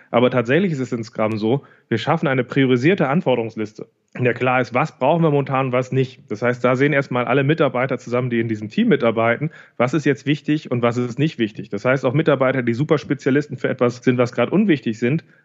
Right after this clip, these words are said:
haben jetzt zwei Möglichkeiten in dem Sprint-Planning. Greife ich da unten in den Keller rein oder frage ich mich, kann ich oben, wo ich wirklich was beitragen kann, um wirklich Wert zu liefern, bringe ich mich an der Stelle mit ein. Also es entsteht dieser Fokus auf Wert aus dieser Sache.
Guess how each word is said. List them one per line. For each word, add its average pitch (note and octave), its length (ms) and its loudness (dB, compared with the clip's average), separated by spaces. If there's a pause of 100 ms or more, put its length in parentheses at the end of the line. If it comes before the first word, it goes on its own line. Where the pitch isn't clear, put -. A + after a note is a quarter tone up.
haben C3+ 160 2
jetzt C3+ 160 0
zwei B2+ 180 2
Möglichkeiten C3+ 600 0
in A2 60 -6
dem A2 120 -4
Sprint-Planning. A#2 640 -2
Greife D3 320 0
ich D3 80 -8
da C#3 80 2
unten C3+ 180 2
in A#2+ 120 -4
den A2+ 40 -12
Keller E3 340 0
rein B2+ 280 0 (380)
oder D#3 260 4
frage C#3 320 0
ich C#3+ 100 -4
mich, C#3+ 180 -2
kann C#3 160 -2
ich B2 180 -6
oben, D3 300 0
wo B2+ 120 2
ich A2+ 80 -2
wirklich C3+ 300 -4
was A2+ 140 -4
beitragen B2 480 -2
kann, A#2 180 -4
um G#2+ 200 -6
wirklich C3+ 320 0
Wert A2+ 180 2
zu A2+ 100 -4
liefern, A2+ 320 0 (560)
bringe B2+ 220 2
ich C3 120 0
mich C3+ 220 0
an C3 80 0
der D3+ 160 2
Stelle A#2 360 0
mit G#2+ 160 -2
ein. F#2+ 140 -4
Also G2+ 100 0
es G#2+ 100 -2
entsteht B2+ 300 0
dieser B2+ 180 2
Fokus D3 380 0
auf A#2 220 -2
Wert C3+ 300 0
aus A#2 180 -2
dieser A2 280 -2
Sache. G2+ 360 -6